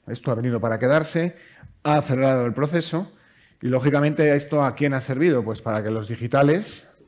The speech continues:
los operadores que estaban en esa posición que ya de, de ventaja, pues ahora han, han aprovechado ¿para qué? Para ganar más cuota de mercado y, sobre todo, ganar nuevos clientes. ¿Qué clientes son estos?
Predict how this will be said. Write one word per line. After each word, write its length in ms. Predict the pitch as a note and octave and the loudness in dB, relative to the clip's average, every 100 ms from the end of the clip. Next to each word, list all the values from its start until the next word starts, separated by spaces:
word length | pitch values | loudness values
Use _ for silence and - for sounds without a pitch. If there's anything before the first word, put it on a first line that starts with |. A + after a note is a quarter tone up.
| _ _ | _ _
los 180 | A2 G#2 | -10 -8
operadores 760 | A2+ A2+ A#2+ D3 A#2+ G2+ - _ _ _ | -6 -2 0 0 0 -4 -16 _ _ _
que 100 | - | -10
estaban 680 | A#2+ - D3+ E3+ C#3 A2 G2+ _ _ - | -10 -4 0 2 0 -4 -10 _ _ -10
en 120 | A2+ | -8
esa 500 | B2 B2 B2+ A#2+ A#2 | -6 -4 -4 -2 -4
posición 760 | B2 A#2 A#2 C#3 C#3 B2 G#2+ - _ _ _ | -8 -8 -8 -4 -2 -2 -8 -12 _ _ _
que 140 | A#2 G#2+ | -6 0
ya 220 | C#3+ C3+ | 2 2
de, 140 | A2+ | 0
de 200 | A2 A#2 | -2 -2
ventaja, 680 | A2+ A2 C#3+ C#3+ D3 F3+ - | -2 -2 -2 -2 -4 -6 -6
pues 240 | A2+ G#2 | -12 -8
ahora 580 | G#2+ A#2 B2+ D3+ F#3+ - _ _ _ - | -4 -2 0 -2 -4 -16 _ _ _ -16
han, 340 | - A#2 A#2+ A2 | -8 -6 -6 -6
han 240 | B2 B2 | -6 -6
aprovechado 520 | A#2 C3 C3 - C#3+ | -6 -4 -4 -2 -2
¿para 180 | C3+ A#2 | 0 -2
qué? 120 | C#3+ | -2
Para 220 | - A2+ G#2 | -2 -2 0
ganar 340 | A2+ C3 A2+ | 0 0 -2
más 200 | A#2 A2 | -4 -6
cuota 260 | A2+ A2 A#2 | -6 -4 -4
de 60 | |
mercado 520 | C#3 D3+ G3+ G3+ B3 - _ _ _ - | -4 0 2 2 -2 -10 _ _ _ -12
y, 60 | A2 | -8
sobre 320 | B2 A2+ G#2+ | -4 -4 -2
todo, 420 | C3+ C#3+ D#3 D#3 - | -2 0 -2 -4 -14
ganar 440 | A2+ A#2 B2 C3 A#2+ | -6 -4 -2 -2 -2
nuevos 380 | A#2 A#2+ A#2 - | -4 -4 -6 -6
clientes. 580 | A2 G#2 F2 D#2 - | -6 -6 -10 -16 -16
¿Qué 180 | - D#3+ | -2 0
clientes 420 | E3 E3 D#3+ D#3 | 2 2 2 -2
son 160 | D#3 D#3 | -4 -6
estos? 420 | D#3 - F#2 _ | -6 -12 -16 _